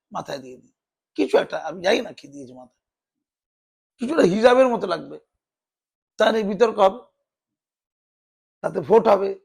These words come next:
এখন তোমরা প্রশ্ন করবে, "এর মধ্যে আবার ভোটের কি আছে?" হ্যাঁ, ভোট আছে। শোনো, শুভেন্দু অধিকারীর চেয়ে কিন্তু মাননীয়া অনেক এগিয়ে, টেকনিক এগিয়ে, এটা বুঝতে হবে। কিন্তু তুমি মাননীয়াকে ছোট করবে না,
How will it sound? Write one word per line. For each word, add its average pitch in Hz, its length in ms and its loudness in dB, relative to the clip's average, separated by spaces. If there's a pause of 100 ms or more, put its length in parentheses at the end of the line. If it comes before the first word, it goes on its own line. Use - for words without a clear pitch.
(100)
এখন 156 220 -12
তোমরা 254 420 2
প্রশ্ন 226 340 -2
করবে, 233 420 4 (200)
"এর 226 140 6
মধ্যে 240 240 4
আবার 233 120 8
ভোটের 208 320 2
কি 208 100 0
আছে?" 190 140 0
হ্যাঁ, 196 320 -6
ভোট 190 160 -20
আছে। - 260 -18 (1080)
শোনো, 190 220 -2
শুভেন্দু 208 520 -2
অধিকারীর 202 340 -2
চেয়ে 208 160 -10
কিন্তু 214 420 -8 (380)
মাননীয়া 208 480 0
অনেক 202 340 -4
এগিয়ে, 127 420 -14
টেকনিক 214 380 0
এগিয়ে, 120 400 -16
এটা 202 120 -2
বুঝতে 202 260 0
হবে। 160 120 -4
কিন্তু 117 300 -18 (480)
তুমি 196 160 -10
মাননীয়াকে 233 420 2
ছোট 208 140 2
করবে 170 240 -4
না, 135 160 -14